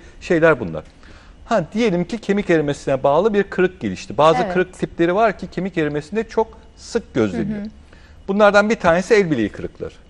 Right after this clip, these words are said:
Speaker 2: Hı hı.
Speaker 1: Bir tanesi omurga kırıkları, bir tanesi kalça kırıkları. El bileği kırığı olduğu zaman ağırlıklı olarak ameliyatta düzeltmek gerekiyor.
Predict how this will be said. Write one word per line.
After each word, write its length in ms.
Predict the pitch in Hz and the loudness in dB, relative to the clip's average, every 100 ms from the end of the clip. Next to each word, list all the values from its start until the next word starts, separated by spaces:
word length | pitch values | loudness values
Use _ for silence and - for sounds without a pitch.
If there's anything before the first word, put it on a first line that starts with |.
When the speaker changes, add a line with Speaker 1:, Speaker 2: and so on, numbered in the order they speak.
| - - | -20 -10
Speaker 2:
Hı 60 | |
hı. 220 | 208 196 214 | -10 -6 -4
Speaker 1:
Bir 80 | |
tanesi 360 | 214 180 139 - | 0 0 0 -4
omurga 300 | 120 160 185 | -4 -2 -2
kırıkları, 500 | - 180 175 175 214 - | 0 -2 0 -2 -2 -8
bir 60 | 220 | -4
tanesi 380 | 135 143 - | -2 -2 -4
kalça 380 | 220 165 151 151 | 0 0 2 -2
kırıkları. 400 | - 85 - 73 - - - - - - - | -6 -10 -10 -14 -14 -20 -20 -20 -20 -14 0
El 180 | 190 208 | 0 2
bileği 220 | 214 208 | 0 -2
kırığı 240 | - 202 | -2 0
olduğu 360 | 196 185 196 202 | 2 0 -2 0
zaman 300 | 170 156 214 - - | 2 0 -4 -8 0
ağırlıklı 580 | 147 175 185 208 233 | 4 4 2 -4 0
olarak 480 | 202 147 156 202 - - | 2 4 4 0 -4 -6
ameliyatta 640 | 165 180 180 - 196 170 | -4 -2 -2 -2 -8 -6
düzeltmek 540 | 156 156 - 160 - | 0 0 0 -8 -6
gerekiyor. 540 | 120 95 - - 110 | -4 -4 -4 -8 -8